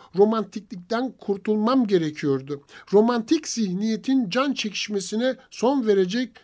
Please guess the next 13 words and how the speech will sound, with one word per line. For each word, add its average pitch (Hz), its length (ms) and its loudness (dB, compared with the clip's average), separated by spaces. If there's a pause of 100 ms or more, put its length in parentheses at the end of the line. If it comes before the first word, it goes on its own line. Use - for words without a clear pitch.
nihilist 185 540 0
bir 160 220 -6
darbe. 143 400 -4 (1160)
Türkiye'de 208 760 -2 (320)
Cumhuriyet 175 560 2
ilan 170 360 0
edilirken 196 680 -4 (500)
ben 202 360 -4 (220)
yirmi 175 340 -2
altı 180 380 0
yaşındaydım. 143 840 -4 (680)
Arpenik'le 196 800 0 (120)
evlenmiş 170 800 -6